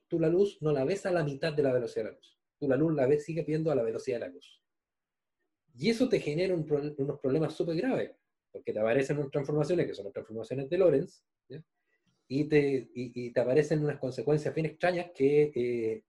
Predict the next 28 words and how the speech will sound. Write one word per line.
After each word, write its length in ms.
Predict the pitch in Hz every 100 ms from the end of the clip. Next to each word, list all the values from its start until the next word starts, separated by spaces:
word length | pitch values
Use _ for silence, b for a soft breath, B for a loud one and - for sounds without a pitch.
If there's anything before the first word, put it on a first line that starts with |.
| _ _ _ _ _ _ _
geométricamente 1040 | 123 127 156 170 156 151 - - 175 160
son 160 | 151 139
bastante 340 | - 147 147
fáciles 340 | 147 160 - 107
de 60 |
explicar, 360 | 101 92 - - _
¿ya? 180 | - 117 _ _ _ _ _
Pero 200 | - 120
que 80 | 123
nadie 300 | 123 139 170
se 80 | 165
había 180 | 156 165
dado 140 | 147
cuenta 200 | 165 202
hasta 120 | 180 151
ese 120 | 151
momento, 400 | 180 117 - - _ _ _
que 120 | 110
son 240 | 107 135 135
que 380 | 131 135 - _ _ _ _ -
el 180 | 104 -
tiempo 340 | 156 156 160
se 120 | -
dilata, 500 | 131 170 165 139 - _ _ _ _ _ _ _
las 100 | 101
longitudes 540 | 107 104 120 135 135
se 100 | 131
contraen, 540 | - 113 185 151 165